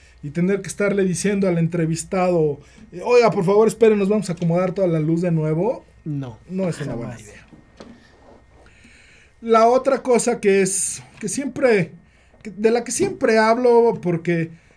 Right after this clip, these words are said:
Speaker 1: es lo que define al cine, es la profundidad de campo.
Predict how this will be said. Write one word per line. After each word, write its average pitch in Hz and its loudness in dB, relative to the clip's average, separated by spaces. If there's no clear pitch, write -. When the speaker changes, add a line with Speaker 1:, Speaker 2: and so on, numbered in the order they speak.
Speaker 1:
es 202 -2
lo 349 0
que 254 -2
define 202 -2
al 170 -2
cine, 214 -2
es 156 -4
la 165 -4
profundidad 131 -10
de 117 -14
campo. - -20